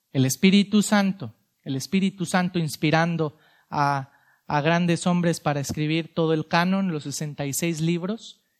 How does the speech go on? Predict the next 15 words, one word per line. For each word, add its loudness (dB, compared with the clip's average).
y -2
por 0
lo 0
tanto 2
ninguna, 4
ningún 2
pasaje 4
de 6
la 4
Escritura 4
se 0
contradice 2
con 0
otro. -2
Vemos 4